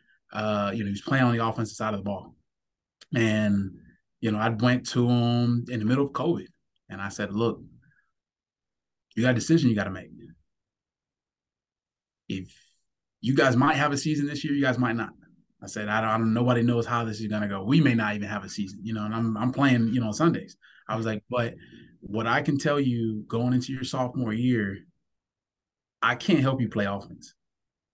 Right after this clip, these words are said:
I was just an athlete over there. Just give me the ball and, you know, I do whatever." I was like, "But if you're gonna play wide receiver, I can't teach you how to get off a jam. I can't teach you, you know, how to run different routes and all this stuff. I can tell you what routes get open versus different coverages, but that's all I got."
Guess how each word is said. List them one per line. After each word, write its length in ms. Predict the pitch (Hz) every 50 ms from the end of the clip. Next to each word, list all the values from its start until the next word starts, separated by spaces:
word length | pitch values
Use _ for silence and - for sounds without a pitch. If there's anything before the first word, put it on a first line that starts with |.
| _ _ _ _ _ -
I 100 | 98 131
was 120 | 135 120
just 160 | 117 123 -
an 80 | 110 107
athlete 400 | 120 127 123 - 107 98 98 95
over 180 | 95 95 95 90
there. 140 | 92 92
Just 140 | 87 98 101
give 100 | 123 123
me 80 | 127 127
the 60 | 123
ball 400 | 113 120 123 123 127 127 127 120
and, 160 | 117 113 117
you 80 | 117 113
know, 80 | 113
I 80 | 113 113
do 160 | 110 120 113
whatever." 340 | 110 107 131 160 165 120 104
I 40 | 107
was 100 | 117 113
like, 100 | 107 101
"But 100 | 101 95
if 80 | -
you're 100 | 127 143
gonna 140 | 165 160 139
play 140 | - 135 139
wide 160 | 135 123 127
receiver, 600 | 127 113 107 - - 170 - - 131 123 113 110 - - - - - - _ _ -
I 60 | -
can't 240 | - - 110 - -
teach 180 | 123 117 -
you 60 | 117
how 60 | 110 110
to 60 | 110
get 100 | 117 117
off 140 | 120 117 113
a 40 |
jam. 360 | 104 101 104 107 107 107 104 104
I 60 | 104
can't 300 | - - 113 110 101 -
teach 260 | - 117 110 107 -
you, 140 | 110 110 110
you 140 | 110 107 107
know, 100 | 107 107
how 120 | 101 107
to 80 | 104 104
run 160 | 104 107 107
different 260 | 104 113 110 107 -
routes 380 | 104 110 113 107 107 110 - -
and 100 | 107 104
all 120 | 104 107
this 120 | 104 104 -
stuff. 140 | - 107 107
I 60 | 107
can 100 | 110 110
tell 100 | - 117
you 60 | 107
what 100 | 101 98
routes 200 | 110 101 101 -
get 140 | - 95 95
open 300 | 107 120 117 117 107 104
versus 240 | 104 104 98 - -
different 240 | - 104 - -
coverages, 520 | - - 135 180 175 127 117 120 120 123 - -
but 280 | 107 104 101 98 - - - - - _ _ -
that's 120 | 101 -
all 120 | - -
I 60 | 95 95
got." 200 | 104 - -